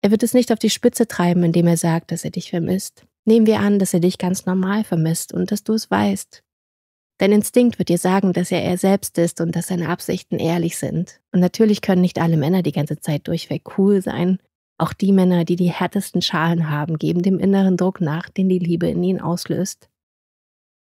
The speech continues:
Aber das Wichtigste ist, dass du weißt, dass er ehrlich ist. Du wirst es in seinen Augen sehen.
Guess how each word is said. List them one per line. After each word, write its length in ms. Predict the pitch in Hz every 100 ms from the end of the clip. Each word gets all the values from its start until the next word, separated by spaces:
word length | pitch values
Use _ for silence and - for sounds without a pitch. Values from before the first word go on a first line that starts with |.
| _ -
Aber 120 | 190
das 160 | 202
Wichtigste 440 | 262 349 214 - -
ist, 280 | 202 - 208
dass 100 | -
du 140 | 180
weißt, 260 | 170 190 -
dass 140 | -
er 100 | 214
ehrlich 340 | 226 226 180
ist. 440 | 170 165 - _ _
Du 120 | - 185
wirst 180 | 220
es 140 | 247 254
in 100 | 247
seinen 220 | 226 214
Augen 340 | 160 190 202
sehen. 440 | 175 151 156 170